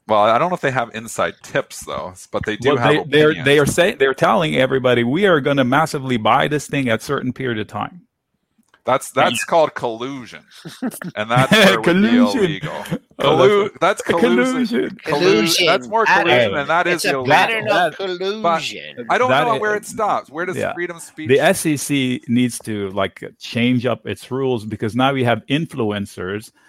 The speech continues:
Speaker 2: uh, that go
Speaker 1: Yeah.
Speaker 2: and can profit from their own words immediately. Like,
Speaker 1: Yeah.
Speaker 2: um, eh, that is not fair.
Speaker 1: But I
Speaker 2: It's
Speaker 1: mean, the argument's been, you know, in the past that we've obviously seen, you know, influencers, even like Andrew Left of Citron,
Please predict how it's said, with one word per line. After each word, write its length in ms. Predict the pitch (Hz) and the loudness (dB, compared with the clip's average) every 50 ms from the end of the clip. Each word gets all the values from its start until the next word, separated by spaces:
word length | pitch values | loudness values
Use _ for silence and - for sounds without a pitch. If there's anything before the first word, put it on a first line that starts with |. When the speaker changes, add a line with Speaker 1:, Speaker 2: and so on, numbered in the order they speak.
| _ _ _ - | _ _ _ -8
Speaker 2:
uh, 240 | - 95 95 95 95 | -4 -4 -4 -4 -2
that 300 | 98 110 110 - - 117 | -2 -4 -4 -2 -4 0
go 400 | 113 123 120 117 117 117 117 113 | 2 4 4 6 6 4 2 0
Speaker 1:
Yeah. 80 | - 113 110 107 | -2 -2 -2 -2
Speaker 2:
and 120 | 107 107 | -2 -2
can 180 | - 120 113 110 | -2 -2 -2 -2
profit 460 | - - 127 117 117 - - 120 - | 0 2 2 2 2 2 -2 -6 -8
from 220 | - 113 107 104 101 | -6 -4 -4 -2 -2
their 180 | 101 101 - | -2 -4 -4
own 260 | 107 110 113 110 110 107 | -4 -4 -2 -2 -2 -2
words 340 | 107 113 117 113 107 104 131 | 0 2 2 2 2 2 2
immediately. 760 | 131 113 113 123 143 147 143 120 - - 78 82 87 - - _ _ _ - _ _ | 0 2 2 2 2 2 0 -4 -4 -6 -10 -12 -14 -14 -16 _ _ _ -20 _ _
Like, 380 | 104 104 101 98 92 90 87 | -4 -2 -2 -2 -2 -4 -2
Speaker 1:
Yeah. 140 | 110 98 95 | -2 -2 0
Speaker 2:
um, 340 | 92 92 90 90 - 107 - - 117 | -2 -4 -6 -8 -12 -18 -14 -8 -6
eh, 80 | 113 107 | -6 -4
that 280 | 107 113 117 123 135 - | 0 0 0 0 -2 -4
is 280 | - 131 120 113 104 113 | -2 -2 -2 -2 -2 -2
not 260 | 117 113 120 - - | 0 0 0 0 -2
fair. 400 | - 139 143 165 131 - - - _ _ _ _ _ _ _ _ | -2 -2 -2 -2 -4 -8 -12 -20 _ _ _ _ _ _ _ _
Speaker 1:
But 120 | 143 143 147 | 0 2 2
I 60 | 147 | 2
Speaker 2:
It's 80 | 147 | 0
Speaker 1:
mean, 120 | 151 156 147 | -2 -4 -2
the 120 | 147 147 147 | 0 2 2
argument's 500 | 151 151 147 143 143 135 127 120 - - | 2 2 0 -4 -6 -8 -8 -8 -10 -10
been, 500 | _ 131 123 120 117 117 113 110 110 - | _ 0 2 2 2 0 -4 -8 -14 -16
you 100 | - 107 107 | -14 -10 -8
know, 120 | 107 107 | -6 -6
in 80 | 104 98 | -6 -6
the 40 | 95 | -8
past 520 | - - - 123 117 117 117 110 - - | -10 -6 -4 -2 -2 0 -2 -2 -4 -2
that 180 | 107 98 98 87 | -2 -2 -2 -4
we've 220 | 101 104 95 104 | -6 -8 -6 -2
obviously 560 | 101 101 101 98 98 95 95 - - 98 95 | -2 -2 -2 -2 -4 -8 -8 -10 -12 -12 -12
seen, 400 | - - - 107 98 98 98 95 | -12 -12 -10 -10 -10 -10 -10 -12
you 80 | 92 95 | -10 -8
know, 160 | 95 92 92 | -6 -6 -6
influencers, 840 | 95 98 98 - - 95 92 92 92 92 - - 98 95 92 - | -6 -8 -10 -12 -10 -10 -8 -8 -10 -10 -8 -6 -6 -6 -6 -6
even 340 | 90 90 92 87 95 92 90 | -8 -8 -6 -6 -6 -8 -6
like 240 | 87 90 90 - - | -4 -4 -4 -4 -4
Andrew 360 | 90 95 95 95 90 95 90 | -6 -8 -8 -8 -8 -6 -2
Left 300 | 90 98 101 101 - - 87 | 0 2 2 0 0 -4 -12
of 40 | - | -8
Citron, 720 | - 131 143 - - - - - 64 85 80 80 85 85 | -2 0 0 0 -2 -6 -10 -8 -8 -8 -10 -10 -14 -20